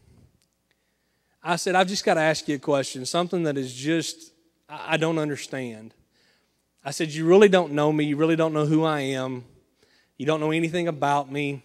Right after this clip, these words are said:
You know I went to Rhema, and then I pastored a church in Arkansas, and, you know, you don't know a whole lot about me. I said, "Why did you let me preach that night?"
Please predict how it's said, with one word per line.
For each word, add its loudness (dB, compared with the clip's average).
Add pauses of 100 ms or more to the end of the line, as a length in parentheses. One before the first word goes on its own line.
You -8
know 2
I 0
went -2
to 0
Rhema, 0 (280)
and -10
then -4
I -4
pastored -2
a -10
church -4
in -8
Arkansas, -4
and, -6 (360)
you -8
know, -2
you -4
don't 4
know 0
a 2
whole 2
lot 2
about 0
me. -6
I -4
said, -6 (340)
"Why -2
did -4
you -4
let 2
me -4
preach -4
that -8
night?" -18